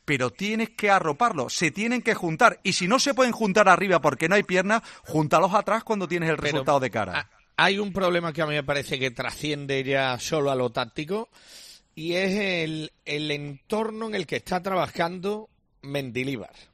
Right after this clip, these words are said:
Speaker 2: O sea, yo creo que es un entrenador sin padrino, y me explico.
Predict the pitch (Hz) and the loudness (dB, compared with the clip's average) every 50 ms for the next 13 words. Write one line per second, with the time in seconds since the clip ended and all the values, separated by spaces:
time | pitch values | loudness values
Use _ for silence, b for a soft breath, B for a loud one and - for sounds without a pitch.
0 | _ _ _ - - 143 123 - - 120 123 147 196 208 220 226 240 247 254 b | _ _ _ -8 -6 -6 -6 -6 -8 -12 -4 -2 0 0 2 2 2 2 0 b
1 | b b b b b b b b b b _ - 208 208 220 220 220 214 190 196 | b b b b b b b b b b _ -2 0 0 2 2 2 0 0 0
2 | 196 190 180 175 185 180 175 175 185 202 190 - - 208 175 143 - 160 139 139 | 0 -2 -2 -2 -2 0 0 0 0 -2 -2 -2 -4 -4 -4 0 2 2 4 4
3 | 156 175 156 127 110 104 101 107 110 113 120 - - 165 170 165 123 - 107 95 | 2 0 0 -2 -6 -8 -10 -10 -10 -10 -10 -6 -4 -2 -2 -2 -4 -6 -8 -10
4 | 92 | -10